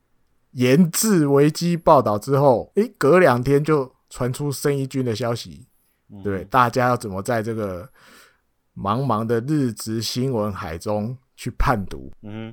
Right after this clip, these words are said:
Speaker 1: 啊，对，因为大家都知道，呃，大联盟，美国大联盟，我们台湾是会有媒体派，特派记者驻地在那边，对，很辛苦啊，到处去采访。
Speaker 2: 嗯。
Speaker 1: 可是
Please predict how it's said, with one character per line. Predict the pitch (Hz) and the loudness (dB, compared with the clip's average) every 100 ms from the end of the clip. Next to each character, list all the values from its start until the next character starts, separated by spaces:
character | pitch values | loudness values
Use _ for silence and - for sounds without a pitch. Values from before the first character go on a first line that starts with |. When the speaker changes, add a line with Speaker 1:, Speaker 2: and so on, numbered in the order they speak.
| 71 | -12
Speaker 1:
啊， | 76 67 - - - _ _ | -14 -14 -20 -20 -20 _ _
对， | 92 | -8
因 | 120 | -4
为 | 139 | -2
大 | 139 | 0
家 | 135 | 0
都 | |
知 | 131 135 | 0 0
道， | 127 117 101 - _ _ _ _ _ - | 2 2 -2 -10 _ _ _ _ _ -12
呃， | 107 107 98 95 90 85 85 85 85 - | -8 -6 -6 -8 -10 -10 -12 -14 -4 4
大 | 202 147 | 6 6
联 | 123 117 | 4 2
盟， | 135 101 92 101 | 2 -2 -4 -10
美 | 113 107 | -8 -4
国 | 120 123 | -2 0
大 | 135 | 2
联 | 120 107 | 0 -2
盟， | 85 80 - _ _ _ _ | -6 -10 -16 _ _ _ _
我 | 110 | -8
们 | 107 | -6
台 | 107 123 | 0 2
湾 | 131 | 2
是 | 127 135 127 120 113 110 101 98 95 92 92 | 0 -2 -2 -2 -4 -4 -4 -4 -6 -8 -2
会 | 123 123 | 0 0
有 | 104 | -2
媒 | 104 107 | -4 -6
体 | 110 90 - | -6 -8 -2
派， | 131 123 98 85 - | 0 0 -2 -6 -4
特 | 127 | 0
派 | 123 117 | 2 0
记 | 123 104 | -4 -6
者 | 95 80 - - | -8 -10 -16 -10
驻 | 127 110 | -8 -6
地 | 120 110 | -6 -4
在 | 107 | -4
那 | 104 | -4
边， | 104 104 123 - _ _ _ _ _ | -4 -4 -6 -12 _ _ _ _ _
对， | 104 92 85 | -6 -6 -6
很 | 98 | -10
辛 | 92 107 | -8 -8
苦 | 107 98 90 | -8 -10 -6
啊， | 98 95 | -6 -4
到 | 104 101 | -6 -8
处 | 110 | -8
去 | 107 | -8
采 | 98 90 | -8 -10
访。 | 90 78 131 _ _ _ - 127 | -10 -16 -20 _ _ _ -20 -12
Speaker 2:
嗯。 | 117 | -8
Speaker 1:
可 | |
是 | 107 | -6